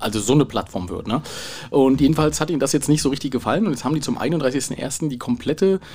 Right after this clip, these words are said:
Musik, also jeder Künstler, der unter Universal irgendwas veröffentlicht hat, der ist unter, bei TikTok nicht mehr zu finden. Also auch die Musik nicht mehr.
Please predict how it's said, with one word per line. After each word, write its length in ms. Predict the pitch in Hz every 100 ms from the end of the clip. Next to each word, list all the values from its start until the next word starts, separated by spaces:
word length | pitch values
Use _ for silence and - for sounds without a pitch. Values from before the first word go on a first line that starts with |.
| - -
Musik, 280 | 120 175
also 200 | - 110
jeder 480 | 110 117 123 156 180
Künstler, 420 | 165 170 - 143
der 200 | 135 123
unter 200 | 123 127 120
Universal 580 | 123 123 117 151 156
irgendwas 300 | 139 139 131
veröffentlicht 360 | - - 151 147
hat, 140 | 143
der 80 | 127
ist 100 | -
unter, 160 | - 120
bei 160 | -
TikTok 300 | 110 135 135
nicht 100 | 131
mehr 80 | 127
zu 100 | -
finden. 320 | - 131 110 -
Also 200 | - 101
auch 120 | - -
die 100 | 120
Musik 280 | 117 147
nicht 140 | 123 95
mehr. 160 | 95